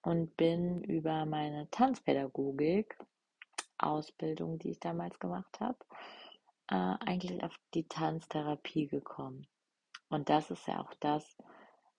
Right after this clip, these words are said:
ja, was ich, wofür ich mich dann entschlossen habe. Ähm, dann bin ich nämlich den, diesen Weg gegangen, einen langen Weg gegangen, aber einen sehr schönen Weg, wie ich finde, einen sehr intensiven Weg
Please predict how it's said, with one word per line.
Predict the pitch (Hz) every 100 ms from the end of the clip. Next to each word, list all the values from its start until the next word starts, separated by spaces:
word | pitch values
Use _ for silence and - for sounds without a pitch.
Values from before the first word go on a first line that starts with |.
| -
ja, | 170 135
was | 143 -
ich, | 156 -
wofür | 151 151 160
ich | 156
mich | 151 -
dann | 151 156
entschlossen | 143 139 - 151 151 139 135
habe. | 147 - - _ _ _ -
Ähm, | 147 143 139 139 143 -
dann | 143 143
bin | 143
ich | 143
nämlich | - 143 139
den, | - 139 143 - _ - _ _ _
diesen | 165 151 160 151
Weg | 165 180 196
gegangen, | 160 - 143 156 156
einen | 156
langen | 175 214 240 202 143
Weg | 143 143 -
gegangen, | 143 143 143
aber | 143
einen | 143
sehr | 143 143
schönen | - - 165 160 156 156 160 -
Weg, | 143 147 147 -
wie | 151
ich | -
finde, | - - 151 -
einen | - 151 147 147
sehr | 156
intensiven | - 160 147 147 - 165 175 175 180
Weg | 180 185 -